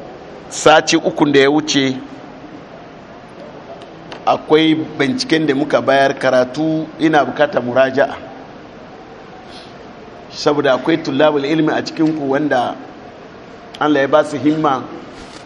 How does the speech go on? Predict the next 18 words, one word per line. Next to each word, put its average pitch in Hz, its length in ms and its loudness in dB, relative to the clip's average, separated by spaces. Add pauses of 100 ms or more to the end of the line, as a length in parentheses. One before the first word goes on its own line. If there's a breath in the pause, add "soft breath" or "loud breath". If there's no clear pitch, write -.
(300)
suna 151 400 0
bincika 135 920 2
kuma 139 500 0
suna 151 300 0
jin 139 200 -4
karatu. 123 320 -4
Mun 165 240 -2
san 208 300 -2
akwai - 320 0
malamai 139 400 2
a 139 40 -2
cikinku - 440 -4 (2000)
wanda 139 560 0 (480)
suna 160 300 -2
da 143 100 -4
kwaɗayin 131 480 0
yin 160 80 4
karatun, 143 520 -2